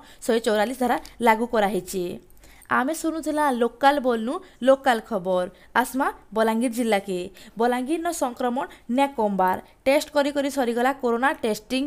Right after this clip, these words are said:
କିଟ୍। ବଲାଙ୍ଗୀର ଜିଲ୍ଲାର ଚାଷୀମାନଙ୍କୁ ସାର ନାଇଁ ଯୋଗାଇ ଦେବାର, ହେଥିର୍ ଲାଗି ସାରର ଲାଗି ଚାଷୀ ହଟହଟା ହେଉଛେ। ଚାଷୀ ସମସ୍ୟାର ସମାଧାନ ନାଇଁ କଲେ ଚାଷୀମାନେ ସଭେ ମିଶିକରି ଆନ୍ଦୋଳନ କରିବେ ବୋଲି କହିଛନ୍।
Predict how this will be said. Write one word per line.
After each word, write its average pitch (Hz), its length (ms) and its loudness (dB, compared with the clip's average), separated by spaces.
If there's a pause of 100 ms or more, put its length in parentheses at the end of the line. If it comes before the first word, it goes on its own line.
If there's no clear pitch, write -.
କିଟ୍। 185 360 -6 (200)
ବଲାଙ୍ଗୀର 247 400 0
ଜିଲ୍ଲାର 320 320 0
ଚାଷୀମାନଙ୍କୁ 285 640 0
ସାର 269 320 0
ନାଇଁ 262 180 2
ଯୋଗାଇ 208 240 2
ଦେବାର, 202 240 2
ହେଥିର୍ 262 260 -4
ଲାଗି 285 140 -2
ସାରର 247 480 -2
ଲାଗି 254 240 -4
ଚାଷୀ - 320 -4 (320)
ହଟହଟା 240 400 0
ହେଉଛେ। 196 320 -2 (320)
ଚାଷୀ 233 220 -2
ସମସ୍ୟାର 294 420 0
ସମାଧାନ 240 400 0
ନାଇଁ 240 240 -4
କଲେ 240 140 -4
ଚାଷୀମାନେ 233 440 -4
ସଭେ 220 220 -6
ମିଶିକରି 214 440 -6 (360)
ଆନ୍ଦୋଳନ 240 400 0
କରିବେ 220 320 2
ବୋଲି 254 140 0 (260)
କହିଛନ୍। 214 480 2